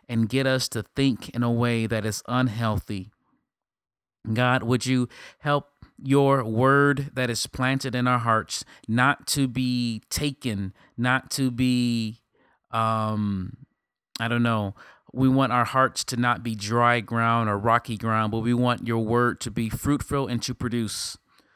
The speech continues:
So would you help us to not allow, um, words and seeds that are not from you to be planted in us and to grow and to spring life.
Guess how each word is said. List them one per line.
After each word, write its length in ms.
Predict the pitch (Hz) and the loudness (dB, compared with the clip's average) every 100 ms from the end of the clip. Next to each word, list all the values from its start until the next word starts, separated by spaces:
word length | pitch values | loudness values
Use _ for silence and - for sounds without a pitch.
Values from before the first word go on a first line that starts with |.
| _ - | _ -4
So 160 | 131 | 0
would 120 | 123 120 | 0 0
you 80 | |
help 300 | 131 147 - | 2 0 0
us 200 | 117 110 | -4 -4
to 180 | - 123 | -6 -2
not 480 | 113 117 123 127 - - | 0 4 4 2 -6 -6
allow, 760 | 117 113 117 110 110 107 104 - | -4 -2 0 0 0 -2 -4 -4
um, 460 | 113 110 107 101 - - - - _ _ _ _ _ | -4 -2 -4 -4 -8 -18 -20 -20 _ _ _ _ _
words 840 | 127 127 143 156 160 165 - - - - | 0 4 6 6 4 2 0 -2 -4 -4
and 180 | 120 117 | 0 2
seeds 840 | - - 175 160 147 139 117 - - - - | 2 2 2 2 2 0 0 -6 -8 -8 -2
that 120 | 123 | 2
are 120 | 120 | 4
not 280 | 123 131 123 | 6 4 2
from 220 | 135 131 | 4 6
you 400 | 131 131 123 107 | 6 6 6 2
to 140 | - | -2
be 120 | 113 110 | -2 0
planted 680 | - 120 127 139 135 123 - | -2 0 2 4 2 -2 -2
in 220 | 120 110 | -2 0
us 400 | 107 98 - - | -2 -4 -8 -8
and 160 | 123 113 | -4 -4
to 140 | 110 | -4
grow 480 | 95 117 120 120 120 | -4 0 2 2 0
and 180 | 113 107 | -2 -6
to 120 | 113 | -6
spring 360 | - 123 117 113 | -4 -2 0 0
life. 480 | 107 101 120 - | -2 -4 -6 -12